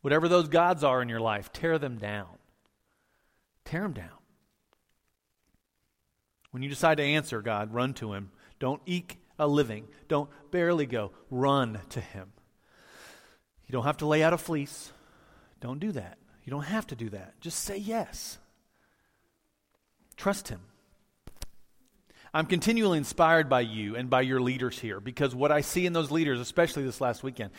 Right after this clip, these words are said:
is that these are ordinary men and women, husbands, wives, who just wanted to do what's right. And they, they just answered the call, and they said yes to God. God has called ordinary people to do extraordinary things.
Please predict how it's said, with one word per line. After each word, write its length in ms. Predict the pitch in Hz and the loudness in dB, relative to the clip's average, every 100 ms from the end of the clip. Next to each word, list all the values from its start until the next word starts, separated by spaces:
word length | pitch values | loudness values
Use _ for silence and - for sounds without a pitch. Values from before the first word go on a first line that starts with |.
| - - - | -18 -18 0
is 320 | 139 127 131 | 2 2 0
that 300 | 151 135 147 | 2 2 2
these 180 | 175 180 | 0 2
are 60 | |
ordinary 480 | 156 165 196 185 190 | 2 4 2 2 0
men 160 | 180 175 | 0 -2
and 140 | 175 | -2
women, 280 | 180 214 147 - _ _ _ _ _ | -4 -6 -8 -14 _ _ _ _ _
husbands, 480 | - 226 175 170 127 | 0 0 2 -2 -2
wives, 480 | 135 180 214 160 127 | -2 2 2 2 -2
who 80 | 180 | -6
just 300 | 151 220 - | -2 -4 -2
wanted 300 | 190 214 - | -2 -2 -4
to 80 | 165 | -6
do 200 | 165 214 | -4 -2
what's 220 | 196 175 | -4 -4
right. 260 | 196 240 - - - - | -2 -2 -4 -12 -20 -16
And 220 | 214 214 202 | -10 -10 -8
they, 260 | 175 214 - - - | -2 0 -2 -10 -2
they 100 | 190 | 0
just 240 | 220 220 | 0 -4
answered 300 | 196 202 220 | -2 -2 -2
the 80 | 214 | -2
call, 440 | 214 202 262 220 139 | -4 -4 0 2 2
and 80 | |
they 140 | 156 202 | 0 -2
said 360 | - 208 208 | 0 2 2
yes 560 | 196 254 330 - - - - | 2 0 0 -2 -8 -12 -6
to 100 | 160 | -2
God. 440 | 180 254 190 - - _ _ _ _ _ _ | -2 -4 -8 -14 -20 _ _ _ _ _ _
God 180 | 196 226 | 4 4
has 100 | 180 | 2
called 280 | - 196 196 | 0 4 8
ordinary 420 | 220 220 226 220 | 8 6 2 2
people 340 | 220 233 - | 0 0 0
to 100 | - | 0
do 160 | 165 185 | 2 6
extraordinary 840 | 190 - 202 190 190 185 180 185 | 6 4 -2 2 2 2 0 -2
things. 560 | 175 175 165 110 - | -4 -6 -8 -8 -10